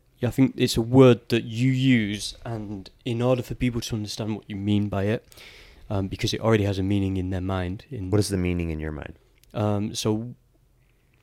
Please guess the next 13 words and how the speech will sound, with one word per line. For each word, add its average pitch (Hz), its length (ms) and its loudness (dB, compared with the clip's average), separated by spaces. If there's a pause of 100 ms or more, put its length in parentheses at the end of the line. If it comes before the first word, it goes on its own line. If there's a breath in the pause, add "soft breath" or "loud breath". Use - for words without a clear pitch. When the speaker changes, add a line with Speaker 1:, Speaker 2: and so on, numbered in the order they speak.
(380)
Speaker 1:
when 117 200 2
I 117 100 4
think 127 260 0
of 113 60 -4
egalitarianism, 101 1040 -4
I 92 80 -8
think 98 340 -10
of 87 300 -10 (120)
everybody 95 520 -6
having 90 640 -10
the 92 100 -12
same, 95 800 -6 (1400 soft breath)
um, 92 540 -10